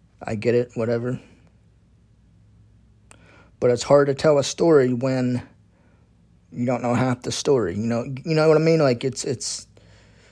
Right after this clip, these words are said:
I'm sure you guys get what I mean, you know, but I, I,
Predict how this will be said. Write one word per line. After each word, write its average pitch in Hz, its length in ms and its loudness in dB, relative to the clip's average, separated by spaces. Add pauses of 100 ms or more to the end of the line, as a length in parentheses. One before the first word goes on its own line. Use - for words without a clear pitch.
(1160)
I'm 151 80 0
sure 160 180 2
you 123 120 2
guys 104 260 -4
get 117 140 -8
what 87 100 -6
I 90 60 -4
mean, 101 380 -6 (200)
you 117 120 -8
know, 98 220 -8
but 101 320 -6 (2250)
I, 131 180 0
I, 143 160 2